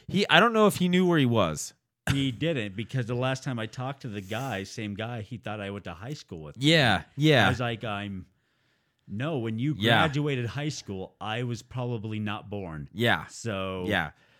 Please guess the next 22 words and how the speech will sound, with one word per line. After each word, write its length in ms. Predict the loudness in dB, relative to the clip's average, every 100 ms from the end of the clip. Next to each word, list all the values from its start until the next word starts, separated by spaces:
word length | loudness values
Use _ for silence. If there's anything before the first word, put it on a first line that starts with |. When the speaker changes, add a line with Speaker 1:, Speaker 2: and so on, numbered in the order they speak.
| -8
Speaker 2:
that's 100 | 2
Speaker 1:
But 120 | 4
anyway, 260 | 6 4 2
Speaker 2:
that. 240 | 2 0 -6 -20 _ -6
Speaker 1:
it's 200 | 0 2
a 60 |
great 360 | 2 6 6 6
location. 640 | 4 4 6 6 4 0 2
Speaker 2:
Yeah. 140 | 4
Speaker 1:
July 280 | 6 6 4
sixth, 520 | 4 6 6 4 2
I 120 | 0
think 260 | 2 0 2
it's 200 | 0 4
around 420 | 6 6 6 0
eight 220 | 2 2 2
or 320 | 0 0 -2
so. 220 | -2 -4
Speaker 2:
Yeah. 160 | -6 -10 -16 -2
Speaker 1:
I 80 | 2
don't 100 | 4
know, 120 | 2